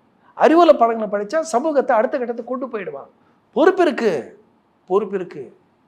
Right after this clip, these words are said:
தரமான ஆட்கள், இன்னும் சில இயக்குனர்கள் வந்து அந்த பாதையில வந்து ரொம்ப அற்புதமா வந்து திரைக்கதையை வந்து க-, கையாளுறாங்க.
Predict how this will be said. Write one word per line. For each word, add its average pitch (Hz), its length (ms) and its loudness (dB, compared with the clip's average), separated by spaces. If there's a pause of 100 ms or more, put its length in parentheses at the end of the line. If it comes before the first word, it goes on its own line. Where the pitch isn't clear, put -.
(1120)
தரமான 208 420 2
ஆட்கள், 196 360 -2
இன்னும் 190 720 -8
சில 175 480 -4 (340)
இயக்குனர்கள் 202 640 2
வந்து 214 60 -2
அந்த 190 140 -2 (100)
பாதையில 196 360 2
வந்து 190 240 -6
ரொம்ப 175 280 -4
அற்புதமா 202 520 -6
வந்து 202 600 -8 (320)
திரைக்கதையை 196 640 -2 (300)
வந்து 160 520 -6
க-, 156 220 -12
கையாளுறாங்க. 160 640 -2